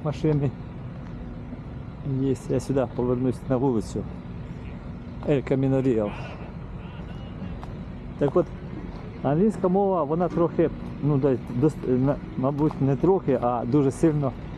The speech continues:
відрізняється від української, російської, скажімо, білоруської. Е, тому що... Зовсім інша логіка висловлювання, зовсім інша логіка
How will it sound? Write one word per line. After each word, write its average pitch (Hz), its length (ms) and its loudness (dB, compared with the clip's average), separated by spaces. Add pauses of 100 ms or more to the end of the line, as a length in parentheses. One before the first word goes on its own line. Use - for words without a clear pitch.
(240)
відрізняється 131 920 2 (120)
від 127 160 2
української, 147 680 4
російської, 151 640 2 (140)
скажімо, 120 280 0
білоруської. 123 640 2 (680)
Е, 117 160 2
тому 147 220 4
що... 147 280 2 (460)
Зовсім 165 380 4
інша 156 220 2
логіка 147 580 2 (840)
висловлювання, 107 960 2 (480)
зовсім 151 400 4
інша 151 240 2
логіка 151 420 2